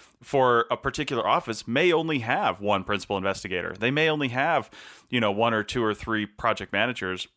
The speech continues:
but they work for a company that has fifty thousand employees. So, um, you know,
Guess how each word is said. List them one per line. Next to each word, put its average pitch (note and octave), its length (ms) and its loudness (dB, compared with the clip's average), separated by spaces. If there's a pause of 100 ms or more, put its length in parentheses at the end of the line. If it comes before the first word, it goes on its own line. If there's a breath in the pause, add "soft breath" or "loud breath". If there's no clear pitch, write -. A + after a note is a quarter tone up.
(140)
but C3+ 160 2
they B2 140 4
work B2+ 240 0
for A#2 140 -2
a G#2 40 0
company A2 320 -4
that G2+ 120 0
has G2+ 180 -2
fifty A2 340 -2
thousand G2 320 0
employees. F2 500 -4 (440 soft breath)
So, G2+ 360 4 (500 loud breath)
um, G#2 460 2 (300)
you B2+ 100 -2
know, A2 120 2